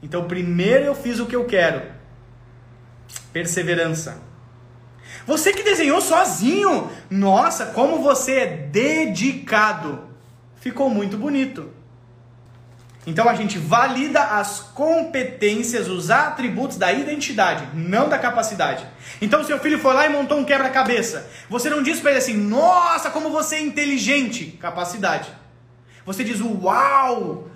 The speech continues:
você ficou meia hora montando esse quebra-cabeça? Como você é perseverante.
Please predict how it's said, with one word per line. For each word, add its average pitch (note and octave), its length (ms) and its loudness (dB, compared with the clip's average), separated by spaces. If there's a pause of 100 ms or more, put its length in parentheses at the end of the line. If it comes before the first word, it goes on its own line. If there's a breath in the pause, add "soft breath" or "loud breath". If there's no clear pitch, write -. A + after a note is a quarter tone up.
(160 loud breath)
você D#4 220 -2
ficou E4+ 300 -2
meia D#4 320 2
hora D#4+ 240 4
montando C4 260 2
esse A#3 100 -8
quebra-cabeça? A3+ 840 -2 (180)
Como G#3 200 -8
você C4+ 180 -4
é A#3+ 60 -4
perseverante. G#3+ 760 -6